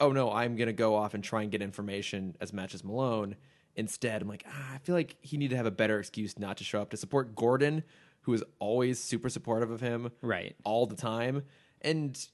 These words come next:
Speaker 1: you know, when Barbara wants him to show up and make an appearance, like, he sends Robin, and it basically just would have been what Barbara ends up doing dressed as Batman, which
Speaker 2: Yeah.
Speaker 1: is, like, just swoop in, like,
Speaker 2: Sh-, swoop in, show the,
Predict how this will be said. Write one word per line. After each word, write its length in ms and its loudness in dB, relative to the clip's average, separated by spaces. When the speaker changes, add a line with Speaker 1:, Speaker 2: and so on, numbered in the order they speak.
Speaker 1:
you 100 2
know, 60 4
when 320 0
Barbara 280 6
wants 200 4
him 60 -4
to 20 -4
show 200 4
up 120 2
and 100 0
make 140 0
an 60 -2
appearance, 420 0
like, 100 -4
he 60 0
sends 240 0
Robin, 400 2
and 340 -4
it 220 -6
basically 240 4
just 140 0
would 100 4
have 60 -2
been 180 2
what 400 -2
Barbara 320 2
ends 140 -2
up 100 -4
doing 300 2
dressed 320 -4
as 180 -2
Batman, 460 0
which 120 -6
Speaker 2:
Yeah. 100 4
Speaker 1:
is, 60 -4
like, 140 -2
just 160 -8
swoop 240 -2
in, 260 -2
like, 400 0
Speaker 2:
Sh-, 40 -6
swoop 220 4
in, 140 6
show 240 6
the, 240 2